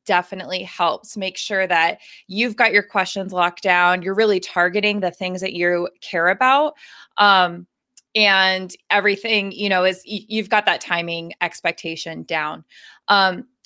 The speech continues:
the other thing that I kinda like to keep in my hip pocket is having, like, a cutoff point in the interview itself. So I tend to structure my interviews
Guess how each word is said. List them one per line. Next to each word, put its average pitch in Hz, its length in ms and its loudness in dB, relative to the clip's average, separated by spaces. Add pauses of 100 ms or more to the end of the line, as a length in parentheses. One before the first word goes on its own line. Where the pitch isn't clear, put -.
(140)
the 233 500 2 (300)
other 339 360 2
thing 226 460 0
that 208 160 2
I 226 160 2
kinda 415 300 -4
like 285 220 2
to 254 80 -10
keep 233 280 -8
in 226 80 -2
my 190 140 2
hip 196 280 -2
pocket 269 680 -2 (400)
is 214 440 6 (840)
having, 277 440 2
like, 302 160 0
a 233 100 2
cutoff 220 540 0
point 240 400 -2
in 214 160 -2
the 196 120 0
interview 208 460 0
itself. 202 560 0
So 233 160 -2
I 233 140 2
tend 302 240 -8
to 294 80 -6
structure 226 400 -6
my 196 180 0
interviews 202 720 -2